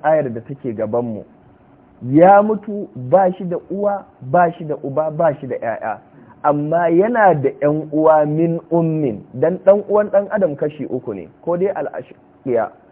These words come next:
al-ashiqqa. Ina fata mun gane wannan. Ƴan uwa shaqiqai su ake kira da suna ashiqqa, uwa ɗaya, uba ɗaya. An gane wannan ko? Ko kuma ƴan uwa li ab,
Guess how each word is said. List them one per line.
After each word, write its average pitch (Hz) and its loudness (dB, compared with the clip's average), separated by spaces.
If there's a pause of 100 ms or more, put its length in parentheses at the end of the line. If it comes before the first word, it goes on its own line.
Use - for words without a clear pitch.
(100)
al-ashiqqa. 135 -2 (840)
Ina 170 6
fata 147 4
mun 147 -2
gane 151 6
wannan. 123 0
Ƴan 165 4
uwa 180 8
shaqiqai 139 -4
su 135 -6
ake 175 -8
kira 160 0
da 127 -6
suna 147 -4
ashiqqa, 117 -4 (140)
uwa 156 2
ɗaya, 156 0
uba 104 -2
ɗaya. 101 -4 (580)
An 151 4
gane 175 6
wannan 165 2
ko? 170 0 (320)
Ko 185 8
kuma 196 4 (100)
ƴan 185 6
uwa 190 8
li 156 4
ab, 143 2